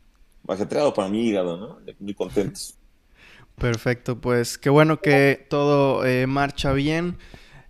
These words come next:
Speaker 2: Eh, toca hablar, toca hablar del Paris Saint-Germain, algo que todos disfrutamos muchísimo aquí. Yo espero que no hagamos muchos corajes en esta ocasión, en este miércoles tranquilo de podcast.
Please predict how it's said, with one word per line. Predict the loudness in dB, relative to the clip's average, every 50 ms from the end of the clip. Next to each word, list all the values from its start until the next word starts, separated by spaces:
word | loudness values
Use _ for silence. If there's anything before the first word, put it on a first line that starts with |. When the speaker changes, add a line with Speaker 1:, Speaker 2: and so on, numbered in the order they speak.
| -8
Speaker 2:
Eh, | -4 -2 0 0 0 0 0 0 0 0 0 -2 -4 0 -2
toca | -2 0 2 2 4
hablar, | 6 8 8 8 8 8 6 0 -6 -4
toca | -4 -4 0 0
hablar | 2 2 2 2 2
del | 0 -2 -2
Paris | -2 -4 -4 -4
Saint-Germain, | -4 -4 -4 -4 -2 -2 -2 -2 -2 -4 -8 -14 -14 -16 -20 -12 -8
algo | -4 -2 -2 -4 -4
que | -4 -4 -4 -4 -6 -10 -20 _ -20 -20 -20 -20 -20 -8
todos | -6 -4 -4 -4
disfrutamos | -6 -10 -8 -10 -4 -2 -2 -2 -2 -2
muchísimo | -2 -4 -2 -2 -2 -2 -2 -2 -2 -2 -4
aquí. | -4 -6 -8 -8 -8 -8 -8 -8
Yo | -6 -6 -6
espero | -6 -6 -6 -4 -4 -2 -2 -4 -4 -4 -6 -8 -10 -8
que | -6 -4
no | -4 -2
hagamos | -2 -2 -4 -4
muchos | -4 -6 -6 -6 -8 -12 -6
corajes | -2 2 4 4 4 2 0 -4 -4
en | -6 -8
esta | -6 -8
ocasión, | -8 -8 -8 -10 -6 -4 -4 -4 -2 -4 -6 -6
en | -8 -8
este | -10 -8 -8 -6 -6
miércoles | -4 -4 -2 -4 -4 -2 -4 -4 -4 -4
tranquilo | -6 -6 -6 -6 -6 -6 -4 -2 -2 -2 -2
de | -4
podcast. | -4 -4 -4 -4 -4 -2 -2 -2 -2 -4 -8